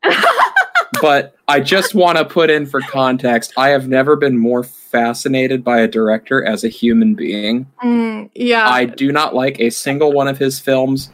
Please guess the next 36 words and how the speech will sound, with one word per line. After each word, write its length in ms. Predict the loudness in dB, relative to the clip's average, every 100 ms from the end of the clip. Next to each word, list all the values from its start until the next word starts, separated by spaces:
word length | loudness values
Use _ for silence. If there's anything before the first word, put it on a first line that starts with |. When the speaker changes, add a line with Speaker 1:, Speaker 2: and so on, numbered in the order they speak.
| -14 -2
Speaker 2:
but 160 | -2
God 240 | 0 0 0
damn 280 | 2 2 2
it, 100 | 0
I 120 | 0
respect 600 | 0 -2 -4 -2 -4 -2
that 120 | -4
he 120 | -2
made 300 | -2 0 0
them. 200 | -2 -6 -8 _ _ _ -8 -2
And 160 | 0
I 100 | 2
love 440 | 2 2 2 2 0
that 120 | -2
he 160 | 0 2
will 240 | 4 2
literally 540 | 2 2 2 2 2
fist 440 | 0 -2 -4 -4 -4
fight 280 | -2 0 -2
someone 320 | 0 0 2
who 140 | 0
disagrees 560 | -2 -4 -4 -2 -4 -6
with 120 | -10
him. 160 | -12 -14 _ _ -20 _ _ _ -20 -20 -20 -8 -2
Speaker 1:
I, 360 | 0 0 -2 -6 -12 -4
I 120 | -2
actually 380 | -2 -2 -2 -2
had 240 | -2 -4
to 140 | -4
Google 440 | -4 -2 -2 -2 -2
him 220 | -2 -2
because 200 | -4 -4
I 100 | -2
was 120 | -4
talking 420 | -4 -4 -2 0
about 300 | 0 2 0